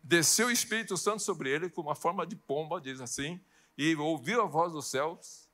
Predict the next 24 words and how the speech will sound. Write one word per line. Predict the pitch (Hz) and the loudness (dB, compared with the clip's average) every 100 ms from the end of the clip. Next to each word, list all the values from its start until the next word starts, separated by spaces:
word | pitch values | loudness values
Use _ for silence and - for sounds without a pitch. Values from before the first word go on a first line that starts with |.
| _ - | _ -8
dizendo, | 151 143 135 123 _ | 0 0 0 -6 _
"Este | 165 196 - 175 | 4 4 2 -2
é | |
o | |
meu | 156 131 | -2 -4
filho | 143 147 | -4 -2
amado, | 131 120 127 156 160 | -2 -2 -2 -4 -6
em | 160 | -8
quem | 156 165 170 | -6 -4 -4
eu | |
me | 196 247 | -6 -10
comprazo, | - 226 - - - 170 | -10 -10 -6 -4 -2 -4
em | 170 | -6
quem | 180 196 | -2 -2
eu | 214 302 | -2 -4
alegro, | 220 254 196 190 - _ _ | -2 -4 -4 -8 -16 _ _
me | 214 | -8
alegro." | 233 170 165 135 - _ _ _ | -4 -2 -4 -6 -14 _ _ _
Ele | 139 | -10
estava | 123 127 113 | -6 -4 -2
cheio | - - 196 214 | 0 2 2 2
do | 151 | -4
Espírito | 120 - 127 120 123 | -6 -4 -6 -8 -10
Santo. | - 82 | -10 -10